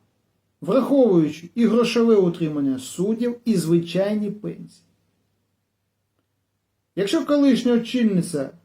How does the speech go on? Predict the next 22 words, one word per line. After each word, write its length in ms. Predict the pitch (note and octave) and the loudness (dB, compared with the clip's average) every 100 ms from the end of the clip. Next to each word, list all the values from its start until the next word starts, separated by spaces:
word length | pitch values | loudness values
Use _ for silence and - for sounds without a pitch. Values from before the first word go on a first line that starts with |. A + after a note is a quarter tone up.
| _ | _
Конституційного 760 | G#3+ - A#3 A3 B3 A#3 G#3+ F#3+ | -2 -2 -4 -4 0 2 2 0
суду 320 | A3+ G3+ G#3 | -2 -2 -2
України 680 | F3+ G3 G#3 F3 C#3 A#2+ - _ | -2 -2 0 0 -2 -6 -12 _
скористалася 840 | - G3 G3+ - A3 G#3 F3+ F#3 | -6 -4 -2 -2 0 0 -2 -4
чинним 480 | - - D4 B3 G3 | -6 -2 2 2 2
законом, 420 | D3+ D3+ - - - _ _ _ _ _ _ _ _ - | -2 -6 -10 -20 -20 _ _ _ _ _ _ _ _ -4
то 340 | G3+ G#3+ G#3+ - | -2 -2 -4 -12
Сергій 420 | - G3+ A#3 C4+ | -4 0 2 0
Ківалов, 500 | A3+ F3+ D#3+ B2+ B2+ | 0 0 0 0 -4
про 100 | E3 | -2
якому 320 | D#3+ F3 D#3+ | -2 -2 -2
ми 80 | D3 | -2
казали, 540 | D#3 D3 D3+ C3+ B2+ C3+ | -4 -4 -4 -4 -6 -6
до 220 | C3+ E3 | -2 0
речі, 440 | E3 C3+ - C3 - _ _ _ _ _ - | 0 -2 -8 -14 -14 _ _ _ _ _ -8
в 80 | D#3 | -4
нашому 440 | F#3 E3+ E3+ E3 | -2 -2 -2 0
недавньому 600 | F3 E3+ F3+ F3 E3+ F3+ | 2 2 2 2 2 2
відео, 380 | G#3 C#4 C#3 B2 - _ _ _ _ _ _ _ - | 0 0 -2 -6 -10 _ _ _ _ _ _ _ -4
проявив 520 | F#3 B3 C4+ E4 A#3 | 0 4 4 4 2
свою 340 | G#3 A3+ A#3+ | 0 0 -2
креативність. 840 | - G3+ G#3 G3+ D3 B2 A#2+ - | -4 -4 -4 -4 -6 -6 -10 -20